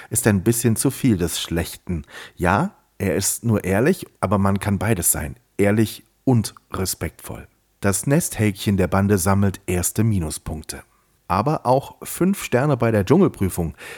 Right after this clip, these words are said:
weil er im Erdgeschoss seines Puppenhauses aber auch sieben von zehn Minuten braucht, um diese zu finden. Tessa bleiben danach im Oberstübchen des Hauses nur noch drei Minuten. Sie findet zwei Sterne.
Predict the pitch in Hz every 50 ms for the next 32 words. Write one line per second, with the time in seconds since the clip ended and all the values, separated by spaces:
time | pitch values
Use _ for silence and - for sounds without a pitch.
0 | - - - - - 95 110 143 143 127 110 92 95 - - 120 147 202 - -
1 | - - - - 82 - - - 80 87 90 87 - - - _ - 202 - -
2 | 139 104 92 85 90 95 101 107 135 123 - - - - 104 98 - - - 95
3 | - 87 - - 101 120 156 160 147 160 165 156 - - 120 110 104 - - -
4 | 135 135 135 127 117 113 120 117 - 107 90 - 90 98 117 120 - - 107 107
5 | 98 90 - 120 123 127 110 110 - - 113 - - 151 139 - - - - _
6 | _ - - 156 170 - - 104 87 - 90 90 90 85 92 92 98 95 110 117
7 | 131 - - 107 104 104 - - 190 208 - 117 98 - - - 101 95 - -
8 | - 98 92 87 85 - - 85 80 90 92 110 135 135 - 147 143 139 139 139
9 | 131 - 120 117 117 110 107 107 101 98 101 101 - 110 110 104 - - - -
10 | - - - 104 - - 98 85 85 - - - 87 90 87 - - 85 69 62
11 | 62 -